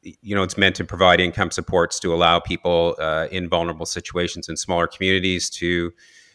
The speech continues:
have an acceptable standard of living. To, the equalization payments are designed to make sure that we have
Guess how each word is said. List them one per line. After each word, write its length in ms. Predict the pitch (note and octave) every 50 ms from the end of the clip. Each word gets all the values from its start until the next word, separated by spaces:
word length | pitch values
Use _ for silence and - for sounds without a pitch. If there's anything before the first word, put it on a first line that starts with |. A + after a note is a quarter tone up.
| _ _
have 240 | G#2+ G#2 G#2 G2+
an 100 | F#2 F2+
acceptable 440 | E2 - - F#2+ E2 - - - E2+
standard 380 | - - F2+ D#2+ D#2 E2 D#2+ D2+
of 80 | D#2
living. 360 | D#2+ D#2 D#2 D2+ D2+ D2+ D2+ -
To, 340 | - - - E2+ E2 D#2+ E2
the 100 | E2+ F#2+
equalization 640 | F#2+ - G2 F#2+ F2+ F2 F2+ F2+ F2 E2+ - F2+ D#2+
payments 400 | - G2 F#2 F2 F2+ F2 E2+ -
are 80 | F2 E2+
designed 640 | D#2 E2+ E2 - F2 E2+ E2+ E2+ E2+ E2+ E2 D#2+ -
to 440 | - - G2 E2+ E2+ F2 F2 F2 E2
make 260 | E2 E2+ F2+ F2+ D#2+
sure 320 | - - - F2 F2+ F2+ F2+
that 160 | D#2+ D2+ D#2
we 140 | E2 E2+ E2+
have 360 | F2 E2+ E2 E2 E2 -